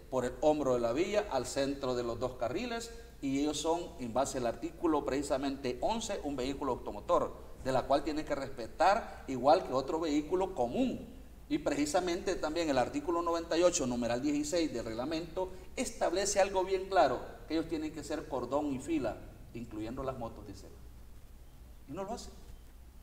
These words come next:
No lo hacen. Hemos encontrado allá también en, lo, en los pueblos donde andamos ahorita,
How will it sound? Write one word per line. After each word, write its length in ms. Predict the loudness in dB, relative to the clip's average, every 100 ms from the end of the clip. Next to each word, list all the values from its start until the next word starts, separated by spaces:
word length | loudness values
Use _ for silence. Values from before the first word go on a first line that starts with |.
| -18 -16 -18 -18 -18 -18 -12
No 100 | -8
lo 100 | -6
hacen. 240 | -8 -10 -14 -16 -12 -4
Hemos 200 | -2 0
encontrado 380 | 0 6 8
allá 220 | 10 8 6
también 280 | 0 0
en, 60 | -2
lo, 140 | -4
en 60 | -2
los 100 | -4
pueblos 300 | 2 4 4
donde 140 | 2 0
andamos 280 | 0 0
ahorita, 240 | 0 0